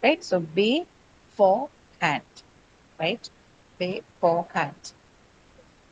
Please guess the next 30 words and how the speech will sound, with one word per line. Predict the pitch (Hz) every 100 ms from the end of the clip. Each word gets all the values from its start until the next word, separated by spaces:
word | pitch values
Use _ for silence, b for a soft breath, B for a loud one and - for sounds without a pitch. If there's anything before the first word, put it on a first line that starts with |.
| _ -
Okay. | - - - _ _ -
Uh, | - - -
okay, | 170 175
this | 170 175
one | 214
also | 208 190 190 226
will | 214 208
have | 208 185 180 185
the | 190 190
stress | 185 - 175 -
on | 185 175
the | 180
second | 185 - - - 175 175
syllable. | 165 147 139 185 - _ _
It's | - - 156
also | 156 - 165
not | 160 160
something | - 151 147 151
that | 143
carries | - 143 147 -
a | - -
stress. | - - - - _ _ _ _
That's | 180 180
because, | 190 185 214 196
uh, | 190 185
beforehand | 175 - 196 190 190 202
is | 202
formed | - 180 170 180
from, | - 170 160 156 - _ _ -
uh, | 156 160 156